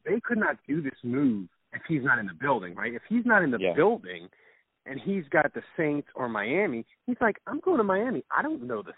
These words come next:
Speaker 1: Saints. Yeah, they're telling me I could be a backup for Drew Brees. I don't know." But he was here for a year, and he <laughs> fucking loves it, right? So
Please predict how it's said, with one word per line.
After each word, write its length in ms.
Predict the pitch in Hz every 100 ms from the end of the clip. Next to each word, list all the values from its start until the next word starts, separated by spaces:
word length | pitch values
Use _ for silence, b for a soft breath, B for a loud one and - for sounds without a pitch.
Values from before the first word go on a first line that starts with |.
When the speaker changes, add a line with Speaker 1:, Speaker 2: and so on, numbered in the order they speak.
| -
Speaker 1:
Saints. 340 | 104 110 185 b b b _ -
Yeah, 180 | 196
they're 140 | 143 135
telling 280 | 175 160 147
me 140 | 139
I 160 | 123 113
could 200 | 110 - _ _ -
be 120 | 127
a 40 |
backup 380 | 113 117 131 - -
for 80 |
Drew 240 | 107 127 120
Brees. 220 | 131 131 _ - -
I 200 | 110 156
don't 180 | - 127
know." 240 | 110 151 B B B
But 120 | 131
he 100 | 156
was 140 | 185 -
here 180 | 269 302 -
for 120 | 151
a 40 | 117
year, 360 | 110 101 85 - -
and 180 | 143 120
he 200 | 165 160
<laughs> 80 | -
fucking 800 | 147 - - 185 190 165 143 151
loves 340 | - 247 123
it, 160 | 101 - _ _ b b b
right? 320 | 127 139 220 - b b _ -
So 380 | 156 143 135